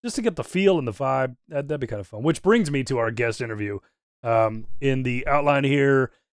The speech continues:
Uh, this being our annual I M S special, there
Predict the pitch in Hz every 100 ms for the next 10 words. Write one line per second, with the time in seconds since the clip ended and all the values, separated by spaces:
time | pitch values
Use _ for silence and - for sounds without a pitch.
0 | _ _ 127 120 120 120 156 - 180 156
1 | 143 151 160 151 147 151 165 160 156 -
2 | 170 180 170